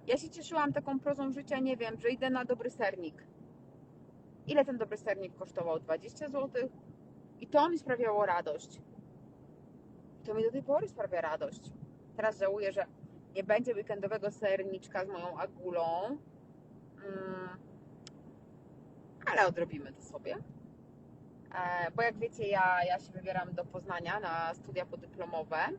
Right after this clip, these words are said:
Kolejny zjazd. E, i też się z tego cieszę. Wow!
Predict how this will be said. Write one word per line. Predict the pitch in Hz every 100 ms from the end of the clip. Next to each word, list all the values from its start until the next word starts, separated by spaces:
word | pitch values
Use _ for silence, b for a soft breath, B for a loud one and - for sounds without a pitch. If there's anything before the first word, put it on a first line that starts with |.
| - - - - - - - - - - - - -
Kolejny | - 233 214 196 190 180
zjazd. | 175 175 165 285 - - - - - - - - - - - - - - - - -
E, | 180 196 190 190 185 190 - - - - - - - - - - - - - - - - - - -
i | -
też | 294 330
się | -
z |
tego | - 320
cieszę. | - 330 - 220 202 208 - - - - - - - - - - - - - - - - 139
Wow! | 302 415 254 -